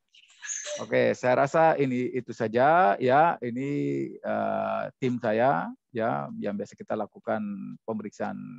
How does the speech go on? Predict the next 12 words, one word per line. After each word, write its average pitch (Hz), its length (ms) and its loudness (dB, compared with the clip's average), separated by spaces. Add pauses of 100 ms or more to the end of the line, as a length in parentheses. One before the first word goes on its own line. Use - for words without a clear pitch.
(320)
eh, 95 580 -12 (840)
eh, 92 340 -12 (140)
apa, 127 400 -4 (240)
swab - 320 -4 (400)
antigen 110 480 -2
atau - 160 -10
P - 160 -14
C - 160 -12
R. 139 400 -2 (240)
Biasanya 101 280 -10
kita 104 200 -8
sebelum 98 400 -10